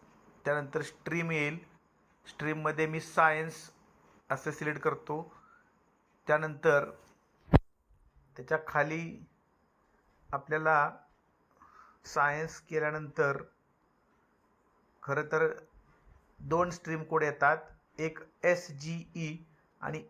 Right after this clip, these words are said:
एसएनई. तर एसजीई म्हणजे सायन्स ग्रँटेबल इंग्लिश मीडियम असा त्याचा अर्थ आहे.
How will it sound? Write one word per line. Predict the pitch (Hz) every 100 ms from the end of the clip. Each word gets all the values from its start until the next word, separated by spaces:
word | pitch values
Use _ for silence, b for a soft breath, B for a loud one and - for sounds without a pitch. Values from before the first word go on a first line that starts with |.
| -
एसएनई. | 170 170 - - 165 165 - 160 135 139 - _ _ _ -
तर | 143 139
एसजीई | 180 180 156 147 160 - 170
म्हणजे | 165 160 156
सायन्स | 165 - 151 151 160 160
ग्रँटेबल | 151 147 135 147 151 160 -
इंग्लिश | 156 147 147 151
मीडियम | 143 151 165 -
असा | 147 143
त्याचा | 147 147 143
अर्थ | 139 135 135
आहे. | 135 120